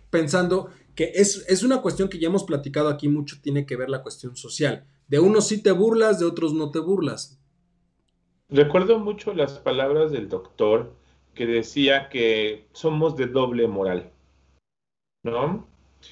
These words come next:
Speaker 2: Cuando te conviene, sí, ah, sí, sí hay que tener cuidado, hay que hacer. Y cuando no, buscas la manera de desprestigiar el asunto.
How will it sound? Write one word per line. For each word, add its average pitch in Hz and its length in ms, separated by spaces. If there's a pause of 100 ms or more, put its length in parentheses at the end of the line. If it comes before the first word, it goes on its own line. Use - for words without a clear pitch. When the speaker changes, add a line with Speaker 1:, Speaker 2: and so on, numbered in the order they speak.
(360)
Speaker 2:
Cuando 131 300
te 143 120
conviene, 156 800
sí, 127 440
ah, 127 300
sí, 117 340
sí 117 140
hay 117 80
que 117 120
tener 110 320
cuidado, 107 420
hay 104 100
que 107 100
hacer. 95 440 (280)
Y - 120
cuando 143 400
no, 151 460 (680)
buscas 165 460
la 143 80
manera 127 280
de 143 80
desprestigiar 117 720
el 117 160
asunto. 147 500